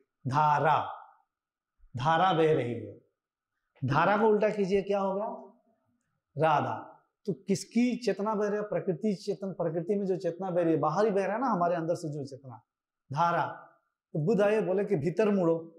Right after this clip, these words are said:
तो उसने भी तो राधा ही का जप करवाया ना। बोले कि चेतना को भीतर आओ। अब राधा राधा कहकर भीतर आओ या ध्यान को श्वास पे रखकर भीतर आओ,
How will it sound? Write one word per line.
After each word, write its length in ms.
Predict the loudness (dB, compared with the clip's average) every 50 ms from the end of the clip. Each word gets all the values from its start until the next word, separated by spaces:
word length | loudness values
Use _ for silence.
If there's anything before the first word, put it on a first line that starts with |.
| -20 -20 _ _ -8
तो 100 | -6 -6
उसने 260 | -6 -6 -6 -4 -4
भी 80 | -2
तो 100 | 2 2
राधा 240 | 2 2 2 2 2
ही 160 | 2 2 2
का 100 | 0 0
जप 200 | 0 -2 -4 -4 -4
करवाया 340 | -4 -2 -2 -2 -4 -4 -6
ना। 120 | -8 -10 -12 -14 -20 _ _ _ _ _ _ _ _ _ _ _ _ _ _ _ _ _ _ _ _ _ _ _ _ _ _ _ _ _ _ _ -2
बोले 220 | 0 0 0 2
कि 120 | 0 -2 -2
चेतना 360 | -2 -2 -4 -4 -4 -4 -2
को 160 | 0 0 0 0 0
भीतर 380 | -2 -2 0 2 2 2 2
आओ। 240 | 4 2 2 0 -2 -4 -6 -12 -16 -20 -20 _ _ _ _ _ _ _ _ _ _ -2
अब 120 | 0 2
राधा 340 | 4 4 2 2 2 2 2
राधा 280 | 2 2 2 0 0 -2
कहकर 380 | -2 -2 -4 -2 0 0 0
भीतर 320 | 0 0 -2 -4 -4 -4 -4
आओ 440 | -4 -4 -6 -8 -10 -12 -16 -20 -20 _ _ _ -4 0
या 120 | 0 2
ध्यान 340 | 2 0 -2 -2 -2 -2 -2
को 100 | -2 -4
श्वास 320 | -4 -4 -6 -8 -8 -6 -6
पे 60 | -4 -4
रखकर 400 | -4 -4 -6 -2 -2 -2 -2 -2
भीतर 280 | -4 -4 -4 -4 -4 -2
आओ, 200 | -2 -4 -6